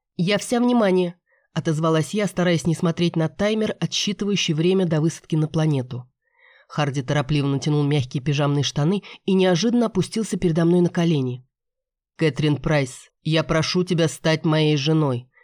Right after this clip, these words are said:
сказал Макс, протягивая небольшой бархатный футляр. "Ты это серьёзно?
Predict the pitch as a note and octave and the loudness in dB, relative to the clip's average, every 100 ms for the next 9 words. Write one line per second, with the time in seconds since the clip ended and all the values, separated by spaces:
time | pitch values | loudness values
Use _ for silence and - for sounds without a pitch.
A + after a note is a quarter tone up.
0 | - - D3+ D3 C#3+ D#3 F3 - - C3 | -18 -4 -2 0 2 2 0 -4 -4 -2
1 | E3 D#3 C#3+ C#3 C#3 C#3 F3 D3+ D3 - | 0 0 0 0 -2 -2 -2 0 -2 -2
2 | D#3 D3 - D3+ C#3+ C3 B2 _ _ _ | -4 -4 -4 -8 -6 -8 -10 _ _ _
3 | _ _ _ _ _ B3 A3+ A3+ - A3+ | _ _ _ _ _ 0 0 0 -2 0
4 | A3 B3 D#4+ E4 | 2 2 2 0